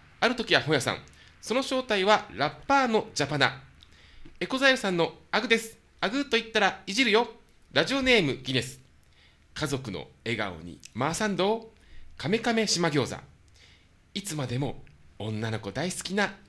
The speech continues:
リスナーです。ラジオネームかっちゃん。フリムーンファミリーの提供でお送りいたします。すみません、あの、かっちゃんさん、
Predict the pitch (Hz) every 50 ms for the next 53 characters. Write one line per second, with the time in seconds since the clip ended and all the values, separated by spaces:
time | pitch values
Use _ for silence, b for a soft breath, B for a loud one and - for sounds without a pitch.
0 | - - 87 - - - 104 101 95 - - 196 196 - - - b b b b
1 | b b b b b - 107 120 120 - 226 254 254 254 262 240 214 143 113 -
2 | - - - - 123 - - 160 151 - - - - b b b b b b -
3 | - 117 123 123 127 127 117 117 127 123 127 123 117 113 127 135 135 135 170 185
4 | 226 233 233 - 107 110 - - 104 101 95 104 98 - 180 180 - - B B
5 | B B B B B B - 180 208 214 160 151 143 - - - - 220 - 208
6 | 151